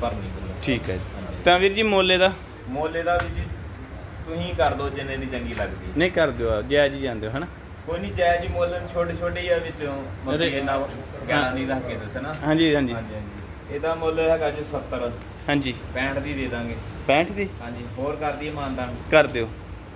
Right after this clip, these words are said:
Speaker 1: ਤਿੰਨ ਹਜ਼ਾਰ ਹੋਰ ਕਰ ਦਿਆਂਗੇ।
Speaker 2: ਬਾਹਠ ਦੀ?
Speaker 1: ਹਾਂਜੀ, ਬਾਹਠ ਦੀ।
Speaker 2: ਸੱਠ ਦੀ ਵੀਰੇ।
Speaker 1: ਚਲੋ, ਸੱਠ ਦੀ ਦੇ ਦਾਂਗੇ।
Speaker 2: ਤੇ ਆ ਵੀਰ ਜੀ ਕਿੱਦਾਂ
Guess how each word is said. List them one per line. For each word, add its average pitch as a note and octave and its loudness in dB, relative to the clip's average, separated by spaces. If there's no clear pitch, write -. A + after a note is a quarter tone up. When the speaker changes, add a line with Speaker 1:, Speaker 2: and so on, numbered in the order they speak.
Speaker 1:
ਤਿੰਨ D3 -6
ਹਜ਼ਾਰ D3+ -2
ਹੋਰ C3+ 0
ਕਰ C3 0
ਦਿਆਂਗੇ। A2+ -4
Speaker 2:
ਬਾਹਠ D3 8
ਦੀ? G3 0
Speaker 1:
ਹਾਂਜੀ, A#2 -8
ਬਾਹਠ A2 -6
ਦੀ। - -12
Speaker 2:
ਸੱਠ D#3+ 6
ਦੀ E3+ 2
ਵੀਰੇ। C3+ 2
Speaker 1:
ਚਲੋ, C3 -6
ਸੱਠ C3 -4
ਦੀ C#3 -8
ਦੇ C3 -4
ਦਾਂਗੇ। G#2+ -6
Speaker 2:
ਤੇ F#3+ 10
ਆ G3 6
ਵੀਰ G3 4
ਜੀ A3+ 0
ਕਿੱਦਾਂ G#3 6